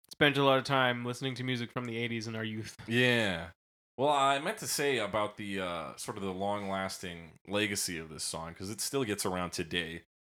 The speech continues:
Speaker 2: Um, Marion Gold had a quote that says, "Not only did it deliver interdependencies with occurring social or philosophical themes, but it seems to do so at any time since its release.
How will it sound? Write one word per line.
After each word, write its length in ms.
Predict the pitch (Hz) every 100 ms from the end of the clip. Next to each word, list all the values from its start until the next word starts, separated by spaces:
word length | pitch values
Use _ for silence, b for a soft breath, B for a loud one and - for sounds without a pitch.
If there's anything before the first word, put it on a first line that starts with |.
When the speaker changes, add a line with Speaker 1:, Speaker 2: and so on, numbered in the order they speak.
| _ -
Speaker 2:
Um, 500 | 95 95 95 90 -
Marion 380 | 113 117 107 98
Gold 280 | 98 98 98
had 160 | 95
a 40 | 85
quote 280 | - 90 87
that 120 | 87
says, 340 | 98 95 87
"Not 180 | 120 185
only 180 | 220 220
did 200 | 170 156
it 120 | 104
deliver 460 | 113 107 135 175 160
interdependencies 1080 | 127 - 208 196 - 180 180 143 - 101 104
with 120 | 98
occurring 400 | 95 - 127 143
social 580 | 139 131 135 - 131 131 _ _ -
or 80 | 92
philosophical 760 | - 117 - 151 151 156 139
themes, 440 | - 180 120 92
but 140 | - 104
it 80 | 101
seems 260 | 147 175
to 100 | -
do 200 | 131 131
so 320 | - 107 95
at 120 | 90 -
any 180 | 107 143
time 320 | - 113 104
since 240 | - 104 98
its 140 | -
release. 520 | 95 92 90 - -